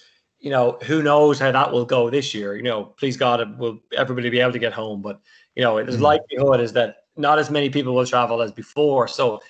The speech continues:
Speaker 1: the, the ability for us to reach our consumers who are no longer able to get here, especially for Christmas time,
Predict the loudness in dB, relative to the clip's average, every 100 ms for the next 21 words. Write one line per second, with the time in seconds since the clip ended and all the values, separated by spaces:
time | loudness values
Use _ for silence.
0 | _ -6 -6 -6 _ _ -8 -8 0 2
1 | 2 -2 -8 -4 0 0 -2 -2 -2 -2
2 | -4 -6 -6 -4 -4 -4 -6 -8 -6 -4
3 | -6 -4 -2 -2 -2 -2 -2 -2 -2 -4
4 | -8 -6 -2 -2 -2 -8 -10 -12 -16 -10
5 | -4 -4 -6 -14 -6 -6 -6 -10 -12 -18